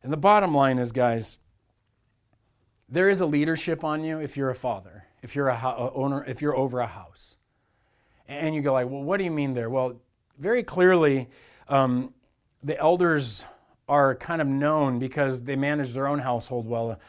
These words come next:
In fact, talking about elders, he says, "He must manage his own household well with dignity, keeping his children submissive, for someone does," uh,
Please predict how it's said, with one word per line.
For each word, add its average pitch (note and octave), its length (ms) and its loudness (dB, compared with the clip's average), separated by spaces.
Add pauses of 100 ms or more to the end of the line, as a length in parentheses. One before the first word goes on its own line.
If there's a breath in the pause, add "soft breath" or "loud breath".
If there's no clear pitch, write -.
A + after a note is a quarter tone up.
(240 loud breath)
In A#2+ 100 -14
fact, C#3 280 -2
talking D3+ 220 2
about C3+ 200 2
elders, C3+ 240 -2
he B2+ 60 -6
says, C3 320 -4 (340 loud breath)
"He F3 140 -4
must F3+ 180 -2
manage D3+ 320 0
his D3 100 -4
own D3 140 0
household C#3 480 -2
well C3 380 2
with A#2+ 280 -8
dignity, D3 520 0
keeping C#3+ 340 -6
his A#2+ 140 -10
children C#3+ 320 -4
submissive, C#3 500 -4
for C3 100 -8
someone C#3 360 -4
does," B2+ 200 -4 (320 loud breath)
uh, C#3 140 0